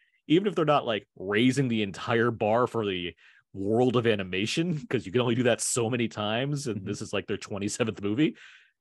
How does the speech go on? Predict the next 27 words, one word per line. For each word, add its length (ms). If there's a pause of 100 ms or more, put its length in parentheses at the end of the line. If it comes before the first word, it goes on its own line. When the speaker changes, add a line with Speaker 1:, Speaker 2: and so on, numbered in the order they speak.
Speaker 1:
But 140
even 260
then, 420
you 100
still 220
expect 400
a 60
certain, 340
like, 340 (540)
higher 520
level 340
coming 240
out 140
of 100
Pixar 540
than 220
other 200
animation 480
studios. 600 (560)
And 240
Speaker 2:
Yeah. 180 (440)
Speaker 1:
it, 200 (340)
it 200
doesn't 280
help 320
that, 160
like, 300